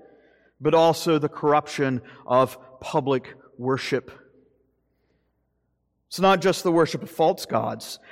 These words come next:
but it's also the false worship of the true God. In First and Second Kings, it is simply referred to as this, the sin. Thus, such and such king of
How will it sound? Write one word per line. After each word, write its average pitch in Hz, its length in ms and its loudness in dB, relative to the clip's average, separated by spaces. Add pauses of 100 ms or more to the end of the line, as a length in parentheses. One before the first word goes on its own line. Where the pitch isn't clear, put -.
(100)
but 143 80 -4
it's - 100 -4
also 170 240 2
the 156 100 -4
false 143 320 -2
worship 135 300 -4
of 151 80 -16
the 165 80 -10
true 175 260 -2
God. 135 360 -4 (1600)
In 156 160 0
First 185 300 0
and 151 100 -12
Second 160 320 -2
Kings, 156 360 -6
it 151 100 -6
is 123 80 -8
simply 156 320 -6
referred 139 440 -4
to 131 120 -10
as 117 140 -12
this, 131 420 -6 (320)
the 127 480 0
sin. - 500 -6 (1500)
Thus, 151 280 2
such 147 340 -2
and 131 60 -16
such - 380 -6
king 147 300 -4
of 127 240 -2